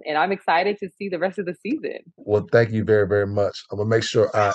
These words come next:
Speaker 2: overemphasize the name. So, Bridget Finister. Did I say it right this time? Okay.
Speaker 1: Yes,
Speaker 2: All
Speaker 1: you
Speaker 2: right.
Speaker 1: got it.
Speaker 2: Um,
Speaker 1: Perfect.
Speaker 2: thank you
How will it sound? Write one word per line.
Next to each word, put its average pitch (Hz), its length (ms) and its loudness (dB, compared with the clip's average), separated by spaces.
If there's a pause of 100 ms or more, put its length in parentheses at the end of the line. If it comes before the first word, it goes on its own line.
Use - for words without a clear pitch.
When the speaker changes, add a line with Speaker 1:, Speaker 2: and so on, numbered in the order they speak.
Speaker 2:
overemphasize 113 800 2
the 107 60 -4
name. 98 360 -2
So, 95 400 -2 (480)
Bridget 110 880 4 (1300)
Finister. 120 840 -2 (120)
Did 98 100 -2
I 101 80 2
say 113 240 2
it 113 60 6
right 113 260 4
this 117 140 -8
time? 131 280 -8 (540)
Okay. 127 240 0 (640)
Speaker 1:
Yes, 214 500 2 (140)
Speaker 2:
All 127 80 6
Speaker 1:
you 135 60 8
Speaker 2:
right. 117 320 8
Speaker 1:
got 123 300 6
it. 120 120 4
Speaker 2:
Um, 226 160 2
Speaker 1:
Perfect. 202 640 -2
Speaker 2:
thank 147 260 6
you - 80 -2